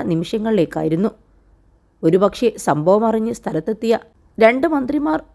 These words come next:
കുറച്ചുകൂടി ഉത്തരവാദിത്തം കാണിച്ചിരുന്നെങ്കിൽ ഒരു ജീവൻ രക്ഷിക്കാനാകുമായിരുന്നുവെന്ന് വിശ്വസിക്കുന്നവരാണ് ഏറെ. മെഡിക്കൽ കോളേജിലെ മൂന്ന് നിലകളിലായാണ് പത്ത്,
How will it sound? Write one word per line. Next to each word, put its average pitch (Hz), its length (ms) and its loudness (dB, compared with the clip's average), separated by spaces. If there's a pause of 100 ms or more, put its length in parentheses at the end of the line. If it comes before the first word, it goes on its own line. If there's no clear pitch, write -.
കുറച്ചുകൂടി 277 520 -2 (100)
ഉത്തരവാദിത്തം 233 680 0
കാണിച്ചിരുന്നെങ്കിൽ 214 680 -4 (140)
ഒരു 196 100 2 (100)
ജീവൻ 214 340 0
രക്ഷിക്കാനാകുമായിരുന്നുവെന്ന് 214 1200 -2 (160)
വിശ്വസിക്കുന്നവരാണ് 202 800 -4 (200)
ഏറെ. 180 140 0 (560)
മെഡിക്കൽ 269 360 6
കോളേജിലെ 311 420 2 (280)
മൂന്ന് 240 340 -4
നിലകളിലായാണ് 247 720 2 (280)
പത്ത്, - 260 -4